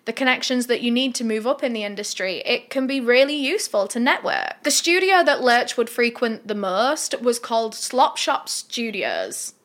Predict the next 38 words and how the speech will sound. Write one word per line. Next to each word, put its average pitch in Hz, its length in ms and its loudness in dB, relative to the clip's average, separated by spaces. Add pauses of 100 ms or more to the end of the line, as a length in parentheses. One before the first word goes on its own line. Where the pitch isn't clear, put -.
It's - 140 -20
like 208 100 -20
a - 140 -20
tongue 220 260 -6
twister. 185 420 -10
Slop - 440 4
Shop - 320 2
Studios. 170 720 -6
And 285 180 4
the 294 80 6
clientele 359 1200 0 (240)
of 294 180 4
this 349 220 2
studio 311 540 4
was 277 160 0
quite - 360 4
a 330 40 -2
mixed 262 480 -2
bag. 220 500 4
So 247 320 4
there 269 160 4
were 254 460 6 (120)
quite 269 200 4
a - 20 -6
few 254 160 -4
people 233 380 2
like 214 320 2
Lurch 208 460 -2
himself 262 560 0
who 226 200 -4
were 220 340 2 (600)
kind 254 220 0
of 269 100 -6
nobodies. 285 880 0 (100)
I 277 80 -2
don't 330 180 0
mean 294 260 -2
that, 254 260 4